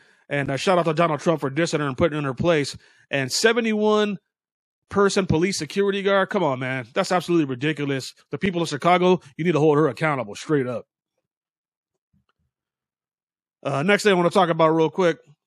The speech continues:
we wanna talk about the Biden cheat sheets. Now, <laughs> what can we say about Joe Biden? I mean, what can't you say about Joe Biden? The highest gas prices in the history of the United States going on right now.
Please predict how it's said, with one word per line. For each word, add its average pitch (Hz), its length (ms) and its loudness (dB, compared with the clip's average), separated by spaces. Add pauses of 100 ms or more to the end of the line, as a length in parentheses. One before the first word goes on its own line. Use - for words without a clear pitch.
(1600)
we 160 140 0
wanna 165 220 2
talk 180 200 2
about 160 300 2
the 143 100 -6
Biden 156 400 0
cheat 185 300 -8
sheets. - 500 -8 (720)
Now, 147 340 -4 (600)
<laughs> - 680 -20
what 196 180 2
can 208 100 2
we 180 80 4
say 175 200 2
about 151 200 2
Joe 131 180 -2
Biden? 107 520 -6
I 143 100 -8
mean, 143 300 -2
what 196 180 2
can't 254 280 0
you 165 80 -6
say 135 160 -2
about 117 260 -6
Joe 117 160 -6
Biden? 110 320 -6
The 113 80 -10
highest 180 320 2
gas 175 400 2 (160)
prices 170 400 0
in 143 120 -4
the 139 80 -4
history 226 520 2
of 202 120 4
the 196 60 -2
United 185 300 2
States 160 280 -2
going 127 220 -4
on 113 160 -8
right 110 200 -10
now. 156 280 -4